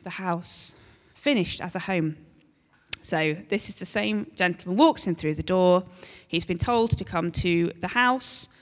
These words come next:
on Otley Street. He's managed to find it because there's a big sign at the front that says "the house," rather than the food bank at the moment has no sign. We have to say it's by the yellow clothing bin. Knock on the door. Anyway, um,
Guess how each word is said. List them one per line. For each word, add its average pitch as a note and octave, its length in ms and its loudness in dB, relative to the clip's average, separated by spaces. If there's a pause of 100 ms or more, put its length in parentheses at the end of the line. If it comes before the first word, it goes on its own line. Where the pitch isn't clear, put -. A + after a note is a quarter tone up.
(140)
on F3+ 140 -2
Otley G#3 240 -2
Street. - 580 -2 (320)
He's - 160 -6
managed A3 340 4
to A#3 60 -10
find G3+ 360 2
it - 340 -2
because - 220 -10
there's F3 160 -2
a F3 40 -6
big D4 220 2
sign D4+ 480 10
at A3+ 100 6
the C4 60 -4
front F#3+ 380 -4
that F3+ 120 -6
says A#3 200 -6
"the F4+ 140 -4
house," - 600 -4
rather E3 160 -8
than F3 120 -10
the E3+ 60 -10
food G3+ 220 2
bank E3+ 180 -4
at F3+ 60 -10
the - 60 -8
moment E3 220 -2
has E3+ 140 -10
no E3+ 140 0
sign. C#3 420 -8
We - 80 -12
have D#3+ 180 -10
to - 60 -6
say D#3+ 160 -2
it's - 140 -8
by F3 180 -4
the F#3 100 -6
yellow F3 280 -4
clothing E3+ 460 -4
bin. D3 340 -10
Knock - 220 -14
on E3 60 -12
the D#3+ 60 -10
door. D#3+ 220 -10 (320)
Anyway, D#3+ 240 -10 (380)
um, G3+ 320 2